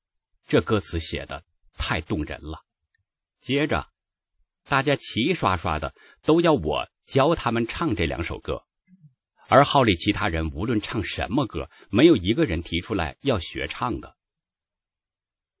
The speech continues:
大家的态度让我感动，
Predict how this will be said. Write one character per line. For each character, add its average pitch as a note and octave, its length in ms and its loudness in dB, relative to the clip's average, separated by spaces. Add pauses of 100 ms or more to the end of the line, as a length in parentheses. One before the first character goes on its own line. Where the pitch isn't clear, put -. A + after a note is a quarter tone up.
(580)
大 B2 160 4
家 A2+ 160 0
的 A2+ 100 0
态 G#2+ 260 0
度 E2+ 280 -4
让 F#2+ 200 -4
我 F2 120 -4
感 - 320 -6
动， D#2+ 180 -4